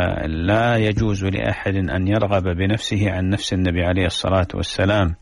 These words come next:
في حياته، ولا أن يرغب عن سنته بعد وفاته صلوات ربي وسلامه عليه. ولذلك امتحن الله جل وعلا العباد بهذه الآية،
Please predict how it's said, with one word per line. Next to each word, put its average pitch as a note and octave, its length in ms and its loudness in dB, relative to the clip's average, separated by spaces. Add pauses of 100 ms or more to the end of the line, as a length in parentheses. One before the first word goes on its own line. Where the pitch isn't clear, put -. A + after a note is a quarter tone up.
(640)
في G#2+ 180 -4
حياته، F#2+ 680 -2
ولا G#2+ 340 2
أن G#2 40 0
يرغب G2 580 0 (560)
عن G#2 120 -2
سنته G2 640 0
بعد F2+ 280 -2
وفاته F#2 640 0
صلوات F#2 540 -2
ربي G2 320 0
وسلامه F2+ 640 0
عليه. F2+ 240 0 (640)
ولذلك G#2+ 480 0
امتحن G2+ 400 -2
الله F#2+ 380 0
جل F#2 300 0
وعلا F#2 360 2
العباد F2 520 0
بهذه F#2 440 0
الآية، G2 540 0